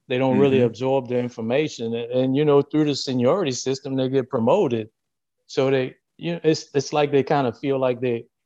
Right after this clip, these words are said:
Speaker 1: owe this promotion because of the time they've been around.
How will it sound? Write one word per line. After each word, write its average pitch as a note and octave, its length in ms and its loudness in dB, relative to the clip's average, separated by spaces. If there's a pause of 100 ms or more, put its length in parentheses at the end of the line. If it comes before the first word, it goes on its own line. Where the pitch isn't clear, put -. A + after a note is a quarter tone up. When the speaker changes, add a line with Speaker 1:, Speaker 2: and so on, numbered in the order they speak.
Speaker 1:
owe C#3+ 360 0 (160)
this A#2+ 200 -4
promotion A2+ 600 -2
because A2+ 300 0
of A2+ 100 2
the A2 80 0
time A2+ 440 0
they've A2 180 -2
been A2 140 -2
around. A2 560 -4